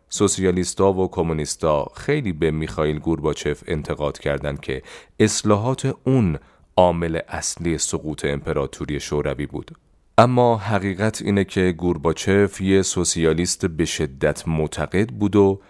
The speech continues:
اصلاحاتش پاسخی به مشکلای لاینحل کشوری که بهش ارث رسیده.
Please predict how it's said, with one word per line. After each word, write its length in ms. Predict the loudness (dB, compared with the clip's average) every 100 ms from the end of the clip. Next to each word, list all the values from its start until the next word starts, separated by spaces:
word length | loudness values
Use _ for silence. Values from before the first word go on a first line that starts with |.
| _ _ 0
اصلاحاتش 840 | 2 4 4 4 2 -2 -4 -4 -10
پاسخی 580 | 0 2 2 0 -4 -2
به 140 | 0 2
مشکلای 680 | 2 0 0 2 2 2
لاینحل 800 | 2 2 4 2 0 0 0 0
کشوری 500 | -2 -6 -4 -2 0
که 120 | 0
بهش 360 | -2 -2 -4 -4 -4
ارث 320 | -4 -4 -4
رسیده. 460 | -4 -4 -2 -4